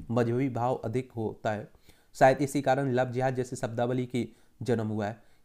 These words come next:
इसमें मजहबी सवाल स्वभाव पाने हेतु उसे तकिया का अनुसरण, तकिया का अनुसरण किया जाता है, जिसमें छल कपट वाजिब है।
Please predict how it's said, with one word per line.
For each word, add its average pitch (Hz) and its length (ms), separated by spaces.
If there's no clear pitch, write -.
इसमें 135 240
मजहबी 135 420
सवाल 135 520
स्वभाव 120 540
पाने 131 500
हेतु 123 220
उसे 131 280
तकिया 127 520
का 135 140
अनुसरण, 123 560
तकिया 139 280
का 135 220
अनुसरण 127 560
किया 131 260
जाता 117 280
है, 107 260
जिसमें 120 240
छल 139 340
कपट 127 260
वाजिब 110 380
है। 113 180